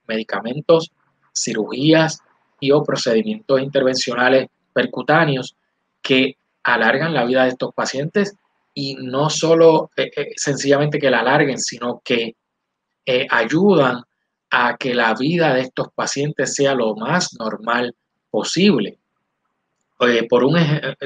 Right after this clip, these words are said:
suelo dar un ejemplo. En el pasado, eh, un pacientito, eh, que naciera o que desarrollara alta presión en los pulmones,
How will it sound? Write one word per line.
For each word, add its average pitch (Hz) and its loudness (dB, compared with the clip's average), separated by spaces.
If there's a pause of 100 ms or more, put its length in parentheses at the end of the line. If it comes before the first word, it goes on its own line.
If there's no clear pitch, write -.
(120)
suelo 131 6
dar 143 6
un 139 -2
ejemplo. 131 -4 (1080)
En 135 -2
el 135 0
pasado, 135 2
eh, 113 -4
un 123 -16
pacientito, 139 -6 (320)
eh, 113 -2
que - -4
naciera 123 2 (240)
o 117 -2
que 110 2
desarrollara 117 2 (480)
alta 147 2
presión 139 -2
en 139 2
los 127 0
pulmones, 117 -2